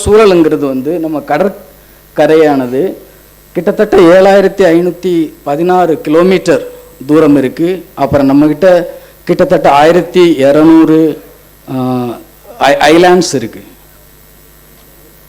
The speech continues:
அதையும் தாண்டி நம்ம க-, நம்ம கடல்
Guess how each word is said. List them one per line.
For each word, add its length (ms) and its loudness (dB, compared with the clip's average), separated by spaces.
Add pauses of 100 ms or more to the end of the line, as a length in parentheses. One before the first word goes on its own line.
(580)
அதையும் 460 2
தாண்டி 720 2
நம்ம 300 0
க-, 420 0
நம்ம 260 -2
கடல் 400 -2